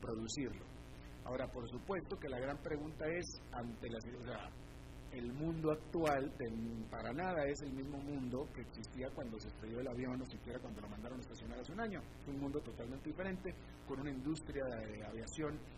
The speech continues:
y de aeronáutica y de viajes y de turismo totalmente diferente también. Y la gran pregunta es, con todos los aviones que sobran en el mundo, con todos los aviones que le sobran en este momento a las aerolíneas, si acaso, pues,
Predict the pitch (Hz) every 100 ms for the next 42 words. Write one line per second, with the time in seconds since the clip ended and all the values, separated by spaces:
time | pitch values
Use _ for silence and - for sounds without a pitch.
0 | - 123 123 117 113 123 139 143 139 135
1 | 117 120 131 120 - 117 110 117 120 131
2 | 120 117 120 117 123 120 120 117 113 123
3 | 143 190 190 151 139 143 139 135 143 143
4 | 139 151 147 - - - - - - 113
5 | - 175 175 156 170 175 - - 156 165
6 | 170 165 143 143 180 208 175 151 175 135
7 | - 151 151 139 160 160 131 117 - 190
8 | 202 185 131 123 127 - 143 143 143 147
9 | 147 147 175 156 143 156 - - - -
10 | - - 120 143 135 156 131 - - -
11 | - - -